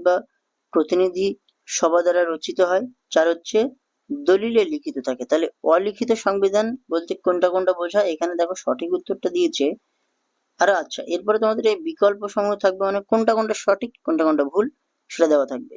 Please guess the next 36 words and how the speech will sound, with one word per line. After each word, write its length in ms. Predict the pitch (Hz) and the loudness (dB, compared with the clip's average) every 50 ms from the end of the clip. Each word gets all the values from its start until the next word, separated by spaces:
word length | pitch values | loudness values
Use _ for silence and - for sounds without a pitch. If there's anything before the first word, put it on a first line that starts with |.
| - | 0
যেমন 180 | 160 175 190 202 202 202 | 2 2 2 2 -2 -4
এই 40 | - - - | -4 2 2
কয়ে 200 | 190 185 196 202 196 | 4 4 4 2 0
দেওয়া 140 | 202 202 196 190 | 0 2 2 0
আছে 160 | 190 - - - - _ _ _ _ _ _ _ - | 0 -4 -10 -12 -12 _ _ _ _ _ _ _ 0
এক, 160 | - 208 202 190 185 | 2 2 2 2 2
দুই, 140 | 180 196 190 - | 0 0 0 0
তিন 100 | - 190 190 175 | 0 -2 -2 2
সঠিক 260 | - 190 175 180 190 185 185 | 2 0 2 2 0 2 2
এবং 120 | 175 170 160 147 - | 2 2 0 -2 0
চার 140 | 151 143 147 151 | 0 0 0 0
ভুল, 160 | 151 170 180 - _ _ _ _ _ _ _ _ - | -2 -6 -8 -8 _ _ _ _ _ _ _ _ -4
খয়ে 220 | - - 175 185 185 | 2 2 2 4 4
দেওয়া 140 | 185 190 190 190 | 2 2 2 2
আছে 140 | 185 - 196 180 165 | 0 -2 0 0 2
এক, 80 | 156 156 156 | 0 0 -2
দুই 140 | 165 175 185 | -4 -6 -4
সঠিক 320 | - - 185 175 208 208 196 180 | 0 -2 -2 0 0 0 0 2
এবং 120 | 175 190 214 240 - _ - | 2 2 0 -2 -10 _ -2
তিন, 120 | - 151 143 | 0 0 2
চার 180 | - 143 143 147 | 2 2 0 0
ভুল, 180 | 143 165 185 233 254 _ _ _ _ _ _ _ _ - | 0 -4 -4 -4 -6 _ _ _ _ _ _ _ _ -2
গয়ে 260 | 156 156 175 175 180 175 | 2 4 4 4 4 2
দেওয়া 140 | 180 185 190 | 2 0 0
আছে 120 | 185 - 196 - _ _ | 0 -2 -10 -10 _ _
কেবল 320 | - 202 220 214 202 185 180 247 - _ _ _ _ _ _ _ _ _ _ _ _ - | 0 2 2 2 2 -2 -2 -4 -10 _ _ _ _ _ _ _ _ _ _ _ _ -2
এক 200 | - 214 165 180 - - - | 2 2 2 2 0 -4 -2
সঠিক, 280 | - 208 208 - 220 214 | -2 0 0 -2 -6 -4
এখানে 200 | 202 180 170 160 156 156 160 | 0 0 2 4 4 4 2
এক 60 | 160 - - | 2 0 -4
হবে, 160 | 135 - - _ _ _ _ _ _ _ _ _ _ _ _ _ _ _ _ _ _ _ _ _ _ _ _ - | -6 -6 -6 _ _ _ _ _ _ _ _ _ _ _ _ _ _ _ _ _ _ _ _ _ _ _ _ 2
এবং 200 | 165 170 175 185 202 - - - - - 160 | 4 4 4 2 0 -4 -12 -12 -8 -2 2
দুই, 160 | 175 185 196 190 - | 2 2 2 0 0
তিন, 140 | 185 180 180 165 165 | 0 0 0 2 2
চার 140 | 160 147 139 139 | 2 2 2 0
ভুল, 220 | 135 131 135 127 | -4 -6 -8 -10